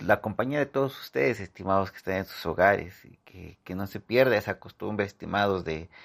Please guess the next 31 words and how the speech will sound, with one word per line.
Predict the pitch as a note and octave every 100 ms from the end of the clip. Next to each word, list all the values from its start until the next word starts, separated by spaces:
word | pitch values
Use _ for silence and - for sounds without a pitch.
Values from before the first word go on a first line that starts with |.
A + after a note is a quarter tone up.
| - - _
de | - F2 E2 D#2+ D#2
sentarse | - F2 F2 G2+ G#2+ G2+
un | F#2
rato | G2+ G#2 - G2 F2
o | - F2 -
prenderle | F2 G2+ D#3 D3
el | A2 G2+
radio, | A#2+ A#2 A#2 G#2+ - - _ _ _ _
y | F#2+ F#2
ya | F#2 F#2+ F#2+ F2 - -
cuando | F#2+ F2+
van | G2+
a | G2+
sus | F#2 -
hogares, | F2+ F#2 G#2 G#2 G2 G#2 - -
este, | F2+ - _ - D2+ D#2+ -
de | F#2+ F2
su | -
trabajo, | F2 E2 F2 F2+ F#2 F#2
donde | E2+ E2+ E2+ G#2+ _ _ -
quiera | C3 C3 B2+
que | F#2+
anden, | F2 E2+ E2+ G#2 _ _ - _ _
escuchen | - - - C#3
un | B2 A#2
rato | A#2+ A#2
la | G#2 F2+
radio. | F#2+ G2+ F#2 E2+ -
De | - G2
veras | A2+ A2+ A2+
que | - G2 F#2 D#2+ D#2+